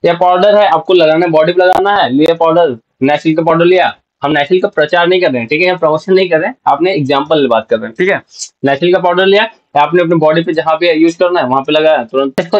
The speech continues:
यूज़ करना भी easy है और बनाना भी ईजी होता है। They are more stable than the liquid and semi solid preparation।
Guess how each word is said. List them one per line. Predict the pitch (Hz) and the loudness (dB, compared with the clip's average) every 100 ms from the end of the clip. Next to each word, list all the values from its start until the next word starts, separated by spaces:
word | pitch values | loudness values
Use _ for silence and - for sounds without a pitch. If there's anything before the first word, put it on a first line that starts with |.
| 175 | 0
यूज़ | 156 165 | 0 2
करना | 180 185 | 0 2
भी | 190 190 | 2 2
easy | 185 | 2
है | 202 233 _ _ | 0 0 _ _
और | 277 | -4
बनाना | 202 196 190 190 | 0 0 0 -2
भी | 196 220 | -2 -2
ईजी | 156 139 | 0 2
होता | 135 113 113 | 0 0 -6
है। | 113 107 - - _ _ | -8 -12 -20 -20 _ _
They | 147 208 | 0 2
are | 233 | 2
more | 185 190 220 | 2 2 0
stable | 220 196 202 | 0 -2 -2
than | 202 | -4
the | 202 | 0
liquid | 180 151 - 190 | 0 -2 -2 -2
and | 208 | -2
semi | - 139 160 | -2 -2 0
solid | 147 151 | -2 -4
preparation। | 127 120 113 110 | -6 -6 -4 -6